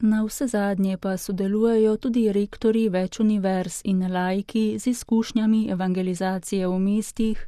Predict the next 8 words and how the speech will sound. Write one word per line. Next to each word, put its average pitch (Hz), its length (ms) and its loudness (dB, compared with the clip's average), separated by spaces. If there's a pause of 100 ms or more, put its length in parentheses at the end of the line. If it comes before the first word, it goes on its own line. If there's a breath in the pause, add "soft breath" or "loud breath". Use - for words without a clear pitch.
med 208 280 2
avtohtonimi 233 760 4
skupnostmi, 226 920 2
z - 140 -2
mladimi 220 800 4
in 254 160 8
preko 202 380 0
medijev. 185 720 0